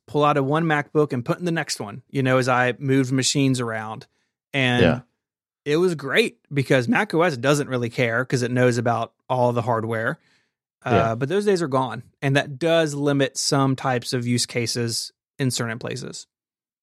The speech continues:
Speaker 2: So what do you think overall of the steps Apple's taken? I mean, they, they're, these, we've described a lot of things in this show that are relatively new and all pointed at making the Mac more secure.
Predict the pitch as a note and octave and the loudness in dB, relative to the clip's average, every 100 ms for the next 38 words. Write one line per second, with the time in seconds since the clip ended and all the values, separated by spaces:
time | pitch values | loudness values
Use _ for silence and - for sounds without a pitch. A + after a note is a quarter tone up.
0 | _ - D3+ A#3 A#3 G3 E3+ C#3 C3 A#2+ | _ 2 2 2 0 0 0 2 2 2
1 | A#2 C3+ G2 D#2+ - F#2 F2 E2+ E2+ F2+ | 0 2 2 0 -2 0 2 2 -2 -4
2 | E2 - G2+ - F2+ - D#2+ - - C#3 | -4 2 0 2 -2 0 -2 0 0 0
3 | - A#1 G1+ - F#2 F2 G2 F#2+ - G2+ | 0 -4 -6 -6 0 2 2 0 -2 0
4 | A2 G2 B2 C3 - - G2 C3+ C#3 B2+ | 0 0 -2 -2 -6 -6 0 0 0 -4
5 | - C3+ C3 G2+ F#2+ B2+ C3 - C3+ A2 | 0 0 2 2 2 2 0 0 2 2
6 | F#2 G2 F2 - F2+ E2+ E2+ E2+ E2+ F2 | 0 0 0 2 2 2 0 0 0 0
7 | G#2 B2 A#2+ G2+ F#2 E2+ F2 F2+ C#2 C#2 | 0 0 0 2 2 2 2 2 2 -2
8 | - _ _ _ _ - F2+ F2+ D#2+ G2 | -10 _ _ _ _ -2 0 2 2 2
9 | - G#2+ G2+ G2 E2 C#2+ C#2 - F#2 E2+ | 0 0 0 0 2 2 0 -2 -2 0
10 | F2+ C#2 C#2+ D2 D2 D2+ B1+ - - D2 | 0 -2 0 0 -2 -4 -4 -6 -8 -8
11 | - - | -8 -10